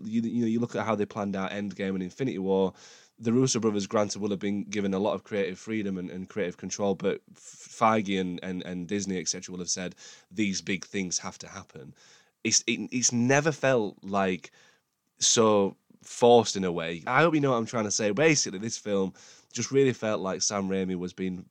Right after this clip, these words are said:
pushed down a certain, certain line of, of where the story should, should be going.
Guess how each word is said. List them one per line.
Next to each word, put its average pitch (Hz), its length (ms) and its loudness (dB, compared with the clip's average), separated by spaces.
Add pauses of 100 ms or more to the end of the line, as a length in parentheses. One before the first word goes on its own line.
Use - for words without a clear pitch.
(160)
pushed - 280 -2
down 98 200 0
a 92 60 -2
certain, 95 480 0 (340)
certain 104 400 4
line 104 320 6
of, 95 160 -2
of 95 240 -6
where 101 360 2
the 92 80 -4
story 95 460 0
should, 92 400 -4
should - 240 -6
be 90 140 -8
going. 87 440 -4